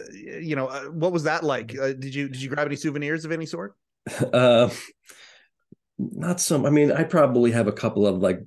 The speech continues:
Speaker 2: you know, bumper cells upstairs somewhere.
Speaker 1: Yeah.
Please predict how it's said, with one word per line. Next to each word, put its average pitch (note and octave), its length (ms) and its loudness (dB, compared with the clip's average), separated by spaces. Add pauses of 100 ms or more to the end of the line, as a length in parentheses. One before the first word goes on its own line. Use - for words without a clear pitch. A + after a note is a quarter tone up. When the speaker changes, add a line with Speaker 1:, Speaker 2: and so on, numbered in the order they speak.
(120)
Speaker 2:
you A#2+ 140 2
know, A2 160 4
bumper G#2+ 380 0
cells G#2 400 4
upstairs G#2 520 2
somewhere. G2+ 540 2 (220)
Speaker 1:
Yeah. G#2 220 -12